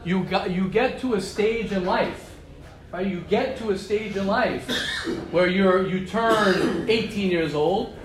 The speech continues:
you turn nineteen years old, you graduate, so to speak, high school, right? You graduate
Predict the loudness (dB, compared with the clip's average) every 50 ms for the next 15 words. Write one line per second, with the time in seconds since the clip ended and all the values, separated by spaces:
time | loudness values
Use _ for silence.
0 | -14 -10 -10 -8 -4 -2 0 0 2 2 2 4 2 2 2 0 -2 0 2 2
1 | 2 2 2 2 2 2 0 -4 -6 -6 -2 4 4 6 6 6 6 4 4 2
2 | 2 6 6 4 4 4 -2 -8 -10 -14 -16 -14 -8 -2 0 2 4 4 2 0
3 | -2 -2 0 0 0 0 -2 -8 -14 -16 -16 -12 -4 0 0 2 2 0 -2 -4
4 | -4 -2 0 0 0 0 -2 -6 -12 -14 -16 -16 -12 -4 0 2 2 2 2 0
5 | 0 2 4 6 6 8 6 6 6 6 6 6 4 2 -2